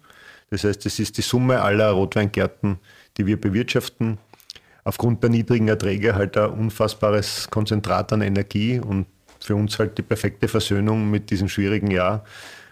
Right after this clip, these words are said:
weil die Natur sich ja immer wieder mit Launen präsentiert, aber am Ende, wenn man da dran glaubt, dann wunderschöne Ergebnisse zeigt und das beweist der sechzehner.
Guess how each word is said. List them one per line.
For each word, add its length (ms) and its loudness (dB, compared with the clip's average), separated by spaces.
weil 140 0
die 100 2
Natur 380 2
sich 260 0
ja 140 4
immer 320 2
wieder 320 2
mit 160 0
Launen 320 2
präsentiert, 560 2
aber 120 4
am 100 2
Ende, 260 2
wenn 140 2
man 160 2
da 100 2
dran 220 0
glaubt, 320 -4
dann 420 0
wunderschöne 520 0
Ergebnisse 500 -2
zeigt 320 -8
und 140 -6
das 400 -8
beweist 340 -2
der 80 -4
sechzehner. 460 -10